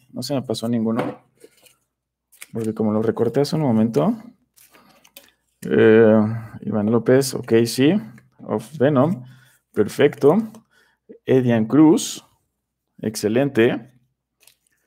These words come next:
Eh, Daniel Trinidad Reyes. Es que vean esto, o sea, por eso me quiero apurar. Eh, Gerardo Robledo.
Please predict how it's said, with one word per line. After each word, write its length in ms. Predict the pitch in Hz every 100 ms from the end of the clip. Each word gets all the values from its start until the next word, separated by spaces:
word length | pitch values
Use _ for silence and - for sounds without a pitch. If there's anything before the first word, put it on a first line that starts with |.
| _ _ _ _ _
Eh, 720 | - - 104 107 107 107 107 65
Daniel 340 | 113 117 131
Trinidad 500 | 127 117 110 120 123 -
Reyes. 840 | 113 135 143 117 135 143 - - _ _ _ _ _ _
Es 140 | 120
que 100 | -
vean 220 | 151 143 143
esto, 480 | 143 120 110 110 -
o 80 | 107
sea, 200 | 123 113
por 120 | 127
eso 140 | 135
me 80 | 120
quiero 180 | 123 127
apurar. 560 | 117 107 113 - - _ _ _ _ _ _ _ _ _ _ _ _ _ _ _ -
Eh, 720 | 107 110 113 113 117 113 -
Gerardo 640 | - 113 117 131 135 135 110
Robledo. 880 | 107 113 101 110 131 110 131 185